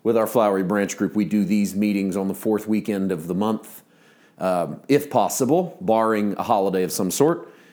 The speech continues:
But, uh, we look very, very forward to these monthly meetings, and of course, we will put these messages up soon. Speaking of messages to be posted, last week we posted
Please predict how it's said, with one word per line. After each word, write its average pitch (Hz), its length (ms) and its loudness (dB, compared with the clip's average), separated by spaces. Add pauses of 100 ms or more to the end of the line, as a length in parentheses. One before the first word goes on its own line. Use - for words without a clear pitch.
(280)
But, - 220 -8
uh, 95 180 2
we 95 120 2
look 107 160 2
very, 127 200 4
very 120 160 2
forward 123 360 2
to 131 60 2
these 110 180 2
monthly 117 280 0
meetings, 113 360 2
and 101 120 2
of 98 140 -2
course, 113 320 0
we 120 100 2
will 101 140 0
put - 260 -2
these 113 400 0
messages 104 640 -2
up - 340 -4 (220)
soon. 110 760 0 (540)
Speaking 196 480 2
of 135 120 2
messages 156 680 2
to - 160 0
be 151 140 4
posted, - 640 0 (720)
last 185 420 0
week 135 380 2 (100)
we 120 140 2
posted 143 600 2